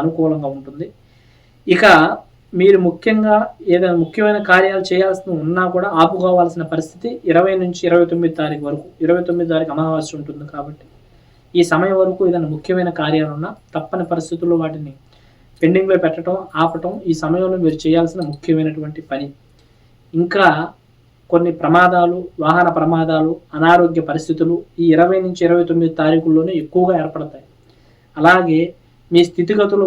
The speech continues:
కూడా ఒడిదుడుకులు కూడా మీకు పూర్తిగా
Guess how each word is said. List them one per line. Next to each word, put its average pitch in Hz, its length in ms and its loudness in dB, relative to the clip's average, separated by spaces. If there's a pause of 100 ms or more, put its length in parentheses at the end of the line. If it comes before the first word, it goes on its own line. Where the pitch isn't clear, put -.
కూడా 180 180 2 (600)
ఒడిదుడుకులు 202 540 4 (100)
కూడా 180 180 2 (600)
మీకు 180 240 2 (320)
పూర్తిగా 208 480 0